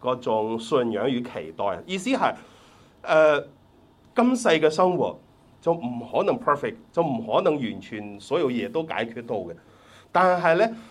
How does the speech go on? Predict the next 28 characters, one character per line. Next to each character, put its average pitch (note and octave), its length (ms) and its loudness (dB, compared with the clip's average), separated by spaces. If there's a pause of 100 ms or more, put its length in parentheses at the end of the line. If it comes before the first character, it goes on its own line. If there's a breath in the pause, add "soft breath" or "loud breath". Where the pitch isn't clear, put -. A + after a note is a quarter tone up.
(160 loud breath)
就 E3+ 120 0
保 D3+ 200 4
祿 F#3 160 2
所 C3 220 0
講 F2+ 240 -6
嘅， F2+ 80 -12 (160 loud breath)
我 D#3 100 2
哋 G#3+ 100 -2
雖 A#3+ 240 -2
然 F3+ 160 4
未 D#3+ 300 4 (100)
有 B2 100 0 (280)
嗰 F3+ 140 0
個 D#3 120 -2
復 D#3 300 -4
活 A2 140 0
嘅 G2 100 -8
生 E3+ 260 2
命， D3 220 0
但 C3 160 -6
而 A2+ 120 -6
家 C#3+ 200 2 (240)
因 A3 280 0
着 D3 200 2
信 A#2 340 -2
德， - 220 4 (380 loud breath)
我 A2 220 2
呢， E3 120 4